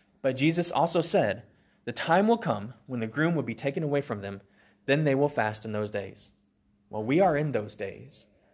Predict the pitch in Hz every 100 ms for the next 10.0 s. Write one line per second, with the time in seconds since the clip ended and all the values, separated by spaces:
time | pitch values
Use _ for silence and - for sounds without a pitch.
0 | _ _ _ _ _ _ 127 156 180 185
1 | 180 135 123 113 - 160 170 185 190 156
2 | 107 101 123 _ _ _ _ _ _ _
3 | _ _ _ - 117 190 185 160 165 175
4 | - - _ _ 127 160 170 156 139 135
5 | 117 92 - - - _ - 131 - 156
6 | 190 180 160 175 170 139 127 143 156 151
7 | - 156 160 131 131 120 135 - 127 131
8 | 151 151 - 175 180 160 151 151 151 -
9 | - 180 - - 165 165 - 151 156 147